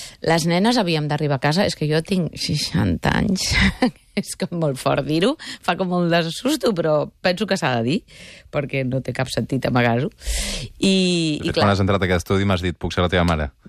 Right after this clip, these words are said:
Speaker 1: És que puc ser la teva mare, tinc un fill de vint-i-vuit i tu ets molt jove.
Speaker 2: Mm.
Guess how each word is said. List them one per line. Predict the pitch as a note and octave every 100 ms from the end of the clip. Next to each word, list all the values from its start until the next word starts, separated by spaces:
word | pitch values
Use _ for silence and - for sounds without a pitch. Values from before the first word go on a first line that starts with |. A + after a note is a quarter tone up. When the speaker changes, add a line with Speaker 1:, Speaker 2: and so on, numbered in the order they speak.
| -
Speaker 1:
És | G#3+ -
que | F#3+
puc | F3+ -
ser | -
la | -
teva | F3+ D3 C#3
mare, | E3+ E3+ C#3
tinc | D3+ D3+
un |
fill | E3 E3
de | D#3+
vint-i-vuit | D3 C#3+ D3 D3+ D#3+ D#3
i | -
tu | - D#3
ets | D#3+ - F3
molt | C#3+ - -
jove. | D3+ D3+ - C3+ -
Speaker 2:
Mm. | F3 -